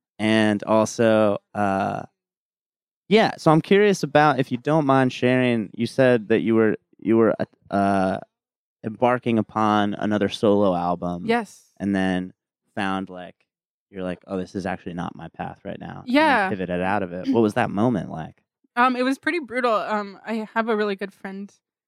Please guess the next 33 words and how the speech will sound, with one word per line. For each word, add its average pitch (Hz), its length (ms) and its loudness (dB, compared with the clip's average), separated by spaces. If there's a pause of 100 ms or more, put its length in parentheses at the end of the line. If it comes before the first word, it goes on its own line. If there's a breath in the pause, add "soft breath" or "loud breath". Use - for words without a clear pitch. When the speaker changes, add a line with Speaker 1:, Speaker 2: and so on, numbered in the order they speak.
(480)
Speaker 2:
here 220 220 0
in 196 120 -2
Los 190 220 -6
Angeles 202 360 -6
who's 185 200 -4
been 190 260 -6
just 190 260 -18
the, 196 100 -14 (180)
the 196 80 -8
biggest, 196 420 -10 (180)
wonderful 196 500 -6
support - 480 -10
system 202 340 -8
for 202 120 -10
me 185 340 -12
moving 196 260 -2
here, 185 220 -10 (200)
knowing 196 320 -6 (200)
relatively 233 420 0
no 196 180 -4
one 190 320 -4 (400)
right 214 260 2
before 202 220 -4
the 175 80 -8
pandemic 190 500 -12
happened. 202 420 -20 (540)
So 240 120 -4
we 269 80 2
got 269 180 4
really 381 200 4
close - 260 2
<laughs> - 20 6
over 269 80 6